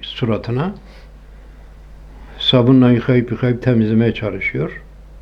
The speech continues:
Ama bin tane sabun, bin kalıp sabun yıkanıp kirli sakal o. Temizlenmez.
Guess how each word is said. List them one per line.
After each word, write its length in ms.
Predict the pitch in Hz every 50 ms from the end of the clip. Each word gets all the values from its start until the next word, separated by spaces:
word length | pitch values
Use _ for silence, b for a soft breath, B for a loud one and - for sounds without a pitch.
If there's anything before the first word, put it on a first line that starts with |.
| - - - - - - - - - - -
Ama 380 | - 107 113 120 117 110 98 104
bin 220 | 147 165 156 139
tane 300 | 123 - 123 127 123 120
sabun, 360 | 120 - 127 120 117 123 123 110
bin 160 | 143 156 139
kalıp 300 | - 139 127 120 120 -
sabun 300 | - 127 120 127 143 127
yıkanıp 640 | 107 113 110 - - 170 185 190 185 - - - -
kirli 280 | - 139 143 131 147 135
sakal 320 | - 120 - - - 98
o. 140 | 90 90 82 - - - - - - - - - - - - - -
Temizlenmez. 600 | - 127 117 117 110 107 110 107 104 92 87 85